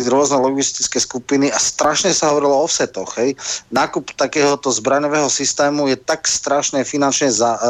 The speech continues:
teda náročný, že väčšinou tie firmy dávajú akési kompenzačné služby a tam sa v podstate rieši, že aké budú offsety. Viem, že keď Gripeny, e,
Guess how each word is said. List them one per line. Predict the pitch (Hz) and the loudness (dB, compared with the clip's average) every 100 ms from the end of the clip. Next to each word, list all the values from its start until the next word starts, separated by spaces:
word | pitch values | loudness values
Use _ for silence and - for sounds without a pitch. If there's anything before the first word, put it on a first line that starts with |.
| 120 117 | 2 2
teda | 120 120 | -2 -2
náročný, | 113 113 131 143 - 117 139 147 - - - - | 0 2 0 0 -4 -4 -4 -6 -12 -14 -14 -2
že | 117 | 0
väčšinou | 139 151 156 147 | 2 0 2 0
tie | - 143 135 127 | 2 2 2 2
firmy | 123 139 143 143 139 127 - - _ | 0 -2 0 2 0 -2 -10 -18 _
dávajú | 131 131 135 | 0 2 4
akési | 135 - 139 131 | 2 0 -4 -4
kompenzačné | - 147 143 143 123 131 - 123 | -2 -2 0 0 0 -2 0 -2
služby | - 131 151 113 131 147 - - - | 0 0 0 0 0 0 -6 -10 -6
a | - | -4
tam | - 147 | 0 0
sa | 143 139 | 0 -2
v | - | -6
podstate | 139 139 - 139 131 113 127 | -10 -8 -2 2 2 0 2
rieši, | 139 147 - 127 | 2 2 -2 0
že | 123 120 113 143 | 2 0 0 -4
aké | 143 | -2
budú | 135 135 139 | -2 0 2
offsety. | 139 135 151 135 147 147 - - - | 2 0 -2 -2 -4 -4 -6 -16 -8
Viem, | 113 143 | 0 2
že | 147 | 0
keď | 147 - - 110 | 0 -4 -4 -2
Gripeny, | 127 160 147 135 | -2 2 0 0
e, | 139 | -2